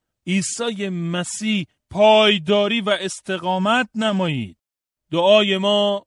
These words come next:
برای شما داشتن یک زندگی پر از برکات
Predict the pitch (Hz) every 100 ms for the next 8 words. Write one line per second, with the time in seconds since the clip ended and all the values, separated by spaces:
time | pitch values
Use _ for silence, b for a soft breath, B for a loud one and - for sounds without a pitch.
0 | 165 196 190 214 196 185 - 180 175 190
1 | 190 175 _ _ _ - 202 202 - -
2 | 226 220 196 220 160 190 185 180 175 190
3 | 214 196 175 _ _ - 226 262 254 240
4 | 170 165 196 185 170 208 208 202